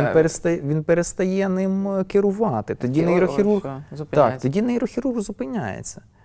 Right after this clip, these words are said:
Speaker 1: Ось. А чому? М, м, і це також не, без нейрофізіолога цей, це називається wake-up анестезія, да? Тобто, а, коли ми в свідомості оперуємо людину.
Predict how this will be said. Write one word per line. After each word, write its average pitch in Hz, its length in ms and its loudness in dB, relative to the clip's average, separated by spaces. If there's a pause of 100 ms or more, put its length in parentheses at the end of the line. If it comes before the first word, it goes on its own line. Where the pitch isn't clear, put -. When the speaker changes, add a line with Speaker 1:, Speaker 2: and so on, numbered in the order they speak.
(280)
Speaker 1:
Ось. - 400 -8
А 113 220 2 (100)
чому? 175 320 0
М, 123 420 2
м, 117 280 -6 (300)
і 139 80 4
це - 180 -2
також 170 480 4 (220)
не, 147 240 4
без 135 220 6
нейрофізіолога 156 840 2
цей, 147 300 0 (840)
це - 160 2
називається 113 460 2
wake-up 113 320 2
анестезія, 110 680 -6
да? 156 300 -4
Тобто, 104 360 -8
а, 107 120 -6 (320)
коли 107 300 0 (360)
ми 110 140 2
в 107 60 -2
свідомості 110 640 2
оперуємо 110 560 -2
людину. 113 380 -8